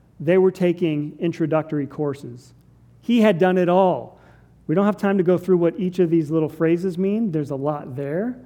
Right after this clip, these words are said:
But essentially, Paul is like, "I did it. If anybody has a right to boast in the flesh, it's me." That was Paul's understanding of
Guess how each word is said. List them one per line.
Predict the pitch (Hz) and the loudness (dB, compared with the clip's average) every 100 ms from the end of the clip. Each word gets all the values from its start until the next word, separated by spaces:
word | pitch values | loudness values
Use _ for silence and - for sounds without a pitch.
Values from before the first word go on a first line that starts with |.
| - - - - - - | -20 -20 -20 -20 -8 0
But | 160 | 0
essentially, | 156 240 285 - 170 147 | 2 0 0 0 0 0
Paul | 143 196 208 208 | 0 2 4 4
is | 160 | 4
like, | 160 - | 2 2
"I | 190 190 - | 2 0 0
did | 220 | -2
it. | 139 - - _ _ _ _ _ - | -2 -6 -20 _ _ _ _ _ -8
If | 165 | 0
anybody | 233 247 247 202 | 2 4 4 4
has | 185 175 - - - _ _ _ _ _ _ _ _ | 4 0 -4 -18 -20 _ _ _ _ _ _ _ _
a | 156 | -2
right | 151 190 185 | 2 2 0
to | 175 | -4
boast | 127 165 165 180 - | -4 0 0 0 0
in | 170 | -2
the | 139 | -2
flesh, | - 175 160 - - - | -2 0 0 -6 -20 -14
it's | 147 - | -12 -2
me." | 165 180 107 - - - - _ _ _ _ - _ _ _ - - - | 2 2 -2 -12 -20 -20 -20 _ _ _ _ -20 _ _ _ -20 -12 -2
That | 196 | 0
was | 247 - | 0 -6
Paul's | - 196 185 185 175 - - _ _ _ - | 0 2 4 2 0 -8 -20 _ _ _ -4
understanding | 175 170 - 180 180 185 156 139 135 - - _ _ | -2 -2 -2 -2 0 0 -2 -4 -8 -14 -20 _ _
of | 151 143 139 135 127 | -2 -2 -2 -4 -8